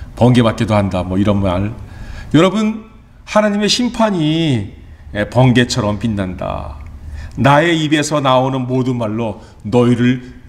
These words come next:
죽였고 심판이 너희 위에서 번개처럼 빛났다." 여러분, 얼마나 하나님의 심판이 무섭고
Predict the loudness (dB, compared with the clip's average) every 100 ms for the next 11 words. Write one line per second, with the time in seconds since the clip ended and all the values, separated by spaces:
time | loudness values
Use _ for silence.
0 | -6 -4 0 4 4 2 2 4 4 -2
1 | -18 -20 -20 -20 -20 -6 -2 0 2 2
2 | 2 4 4 6 6 4 2 -2 -2 -4
3 | -6 -18 -20 -8 -6 -2 -2 -4 -6 -4
4 | -2 -2 -4 -6 -6 -4 -2 2 2 2
5 | 2 2 2 0 -4 -16 -20 -20 -20 -18
6 | -4 0 2 2 2 0 0 2 0 2
7 | 2 0 -2 -4 -4 -2 -2 -4 -10